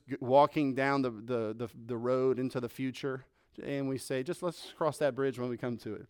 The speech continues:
But when it comes to planning, you've got to do, you've got to think about the future. You can't just live, you know, right here. You gotta think about the future. Amen?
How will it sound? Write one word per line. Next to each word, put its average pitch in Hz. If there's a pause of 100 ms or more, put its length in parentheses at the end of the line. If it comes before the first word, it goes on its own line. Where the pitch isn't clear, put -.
(540)
But 151
when 170
it 170
comes 196
to 160
planning, 160
you've 123
got 131
to 135
do, 123
you've 131
got 139
to 117 (680)
think 156
about 151
the 139
future. - (800)
You 143
can't 160
just 156
live, 135 (460)
you 131
know, 113
right 131
here. 127 (760)
You 127
gotta 131
think 135
about 123
the 113
future. - (840)
Amen? 165